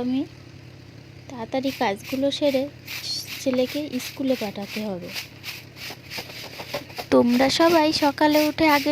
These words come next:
নিশ্চয়ই উঠোন পরিষ্কার করো। আমাদের উঠোনটা খুবই বড়, তার জন্য ঝাঁটাতে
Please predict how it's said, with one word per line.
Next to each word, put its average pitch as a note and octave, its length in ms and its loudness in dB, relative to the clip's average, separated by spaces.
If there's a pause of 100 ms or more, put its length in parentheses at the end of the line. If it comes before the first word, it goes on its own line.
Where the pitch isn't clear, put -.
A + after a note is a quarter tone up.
(120)
নিশ্চয়ই D4+ 600 4 (520)
উঠোন E4 220 6 (120)
পরিষ্কার D4+ 440 4 (120)
করো। D4+ 220 6 (3500)
আমাদের B3+ 360 6 (100)
উঠোনটা D#4 360 6 (160)
খুবই C4 320 4 (140)
বড়, F3+ 200 -4 (1200)
তার A3 180 -2 (100)
জন্য C#4+ 200 6 (380)
ঝাঁটাতে C4 420 4